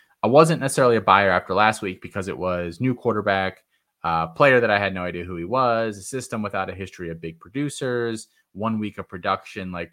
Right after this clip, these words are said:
those are all kind of red flags for me that I'm not, not really spending up. Uh, I did in some deeper leagues, uh, got him for fairly cheap, but, but in a normal league, I, I wasn't spending that. But he now has twenty targets in two weeks, uh, almost three hundred yards, three touchdowns. F I U schedule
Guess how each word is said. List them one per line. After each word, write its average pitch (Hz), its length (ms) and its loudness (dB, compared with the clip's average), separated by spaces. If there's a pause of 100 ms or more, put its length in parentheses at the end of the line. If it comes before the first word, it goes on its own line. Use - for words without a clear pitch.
those 123 220 -6
are 117 80 2
all 110 100 2
kind 104 200 -6
of 90 100 -10
red 87 160 -6
flags 87 320 -8
for 90 100 -16
me 85 120 -12
that 82 80 -10
I'm 87 120 -10
not, 85 220 -10 (300)
not 82 120 -6
really 85 200 -12
spending 87 420 -14
up. 90 260 -10 (300)
Uh, 82 180 -10
I 101 80 -6
did 107 200 -4
in 104 100 -6
some 95 160 -10
deeper 90 300 -12
leagues, 85 500 -10
uh, 80 300 -14 (160)
got 80 180 -6
him 82 80 -10
for 85 140 -14
fairly 82 320 -8
cheap, 82 300 -14
but, 80 120 -12 (120)
but 82 120 -12
in 85 80 -12
a 82 100 -10
normal 85 400 -10
league, 82 200 -12
I, 80 100 -4 (120)
I - 40 -6
wasn't 82 320 -8 (580)
spending 113 420 -2
that. 104 280 -2 (320)
But 104 80 -2
he 113 40 -2
now 143 140 -2
has 139 80 -2
twenty 143 320 -10
targets 117 420 -4
in 98 80 -8
two 92 200 -10
weeks, 110 460 -6 (400)
uh, 82 200 -2
almost 127 340 -2
three 117 120 -8
hundred 101 200 -6
yards, 87 420 -2
three 113 200 -6
touchdowns. 87 680 -6
F 101 160 -8
I 110 40 -2
U 107 140 -4
schedule 95 520 -8